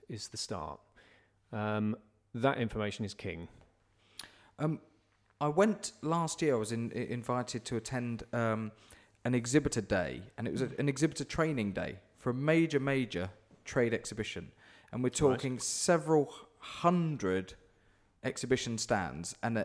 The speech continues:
Speaker 2: the organisers hosted a free training day a couple of months before,
Speaker 1: Mm-hmm.
Speaker 2: where any exhibitor could turn up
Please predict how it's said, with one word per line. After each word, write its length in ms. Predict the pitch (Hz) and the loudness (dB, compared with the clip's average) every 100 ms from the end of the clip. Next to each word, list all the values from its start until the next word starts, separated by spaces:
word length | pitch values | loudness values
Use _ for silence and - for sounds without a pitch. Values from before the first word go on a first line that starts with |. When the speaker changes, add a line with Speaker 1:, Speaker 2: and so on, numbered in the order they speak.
| - | -4
Speaker 2:
the 180 | - 127 | -2 4
organisers 600 | 156 180 156 143 135 131 | 6 4 4 0 2 0
hosted 340 | - 139 - 123 | 0 0 0 0
a 80 | 123 | -2
free 520 | - - 180 185 185 | -4 -2 2 2 0
training 440 | - 147 113 98 | -2 -2 -2 -4
day 320 | 92 92 139 147 - | -4 -4 -4 -6 -14
a 60 | |
couple 220 | 127 123 | -10 -6
of 60 | 131 | -4
months 180 | 120 - | -6 -8
before, 460 | - - 101 107 - - | -12 -8 -6 -6 -10 -8
Speaker 1:
Mm-hmm. 200 | 117 104 | -4 -2
Speaker 2:
where 120 | 107 143 | -2 0
any 160 | 151 160 | 0 2
exhibitor 380 | 143 143 117 113 | 2 0 -4 -8
could 200 | 113 - | -8 -6
turn 300 | 143 127 107 | -4 -2 -2
up 280 | 98 - | -4 -8